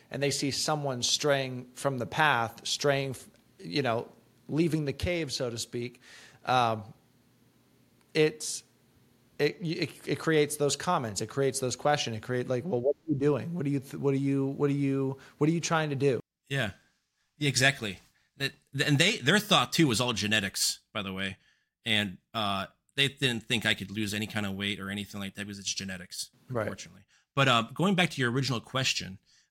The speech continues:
Speaker 2: uh, about what, what was the precursor for me to start, again, it was the combination of all that and the knowledge that I learned within twenty nineteen and twenty twenty, or twenty twenty, yeah, twenty twenty. I started listening to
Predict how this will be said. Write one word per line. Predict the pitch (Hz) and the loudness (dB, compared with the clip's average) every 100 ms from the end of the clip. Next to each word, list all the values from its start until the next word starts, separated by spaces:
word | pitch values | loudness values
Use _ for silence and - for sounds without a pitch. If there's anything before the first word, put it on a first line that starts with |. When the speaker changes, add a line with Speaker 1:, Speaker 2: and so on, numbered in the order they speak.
| - | -6
Speaker 2:
uh, | 104 104 | -6 -4
about | 113 117 113 104 | 0 2 2 0
what, | 131 120 | -2 -2
what | 120 139 | -2 0
was | 135 104 | 0 -2
the | 107 | -6
precursor | - 139 - 110 127 | -4 -4 -2 0 -2
for | - | -2
me | 117 | -6
to | 104 | -2
start, | - - 113 135 147 _ _ _ _ _ _ - | 0 0 0 -2 -2 _ _ _ _ _ _ -2
again, | 147 151 | 4 4
it | 117 | 6
was | 135 139 | 4 4
the | 131 | 2
combination | - 156 143 113 120 131 151 | 4 4 4 2 2 2 2
of | 139 | 2
all | 143 143 | 2 2
that | 143 165 170 _ _ _ _ _ - | 0 -2 -4 _ _ _ _ _ 0
and | 139 131 127 - _ | 4 6 4 0 _
the | 135 127 127 123 | -2 2 2 2
knowledge | 123 139 160 120 98 | 4 4 4 2 0
that | 110 | 0
I | 110 | -2
learned | 101 107 107 107 | -2 -2 -2 -4
within | 110 113 107 95 | -6 -6 -6 -8
twenty | - 123 | -4 -2
nineteen | 120 110 - 117 | 0 -2 -4 -6
and | 104 | -6
twenty | - 113 107 | -8 -8 -8
twenty, | - 117 110 | -8 -12 -12
or | 104 | -14
twenty | - 113 | -12 -12
twenty, | 104 113 107 113 _ _ - | -12 -14 -14 -18 _ _ -18
yeah, | 101 | -14
twenty | - 143 | -8 -8
twenty. | - 123 98 95 _ _ _ _ _ _ _ _ _ _ | -6 -6 -6 -8 _ _ _ _ _ _ _ _ _ _
I | 123 131 | 2 4
started | - 147 123 | 6 4 4
listening | 131 - 131 117 | 2 2 0 0
to | 120 113 135 | 0 2 0